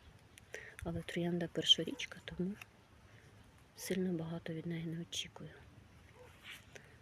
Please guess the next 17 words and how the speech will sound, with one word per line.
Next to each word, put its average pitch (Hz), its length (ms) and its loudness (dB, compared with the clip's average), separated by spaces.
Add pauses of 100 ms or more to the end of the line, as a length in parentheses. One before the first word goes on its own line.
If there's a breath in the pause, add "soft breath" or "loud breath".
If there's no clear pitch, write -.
(120)
Дуже 175 180 0
красиво, - 560 -2
мені 165 180 -2
сподобалась - 560 -6
ця - 200 -8
троянда. 170 440 -8 (2500)
Тут - 200 0
на 170 80 10
штамбі 175 400 10
квітує - 400 4
троянда 165 520 4
Даніхан. 151 640 6 (720 loud breath)
Дуже 170 260 4
гарно 160 340 2
тримає 165 560 2 (220)
свої 160 400 4
квіти. - 460 6